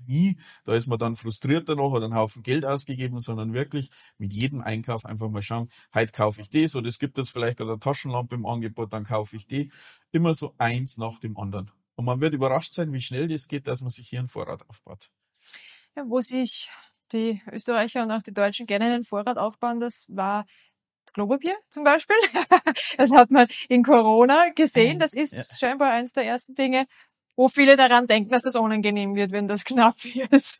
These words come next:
Speaker 1: Ja, aber
Speaker 2: Wie viel
Speaker 1: wenn
Speaker 2: braucht man denn da wirklich? <laughs>
Speaker 1: Man muss immer bedenken, wenn oben nichts reinkommt, kommt unten auch nichts raus. Das heißt, Klopapier ist mit eins der letzten Dinge, die ich benötige. Ich hab's nie
Speaker 2: <laughs>
Speaker 1: verstanden. Die Franzosen haben wenigstens Wein und Pariser,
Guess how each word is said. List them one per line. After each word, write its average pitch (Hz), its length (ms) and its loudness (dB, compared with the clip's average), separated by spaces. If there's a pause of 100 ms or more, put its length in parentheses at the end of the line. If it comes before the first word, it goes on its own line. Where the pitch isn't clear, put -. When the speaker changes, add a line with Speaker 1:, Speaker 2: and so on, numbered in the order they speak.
Speaker 1:
Ja, 113 260 2
aber 151 120 4
Speaker 2:
Wie 349 60 12
viel 359 120 4
Speaker 1:
wenn - 20 2
Speaker 2:
braucht 233 300 10
man 349 120 6
denn 262 160 8
da 233 140 8
wirklich? 262 500 4
<laughs> - 460 0 (280)
Speaker 1:
Man 120 140 2
muss 160 180 6
immer 156 180 0
bedenken, 139 400 -2
wenn 131 120 0
oben 147 160 -2
nichts 143 220 0
reinkommt, 139 380 -2
kommt 135 220 -6
unten 156 260 -6
auch 135 60 -4
nichts 127 260 -4
raus. 120 460 -2 (320)
Das 131 120 -2
heißt, 135 220 2
Klopapier 143 460 0
ist 139 120 0
mit 143 180 -2
eins 127 240 -6
der 131 120 0
letzten 139 380 -2
Dinge, 139 240 -4
die 123 100 -8
ich 131 140 -8
benötige. 135 520 -6
Ich 127 60 0
hab's 123 180 -2
nie 143 160 -4
Speaker 2:
<laughs> - 20 -12
Speaker 1:
verstanden. 135 500 -6
Die 123 100 -8
Franzosen 131 500 -6
haben 123 120 -8
wenigstens 123 380 -10
Wein 127 200 -4
und 135 140 -8
Pariser, 156 480 0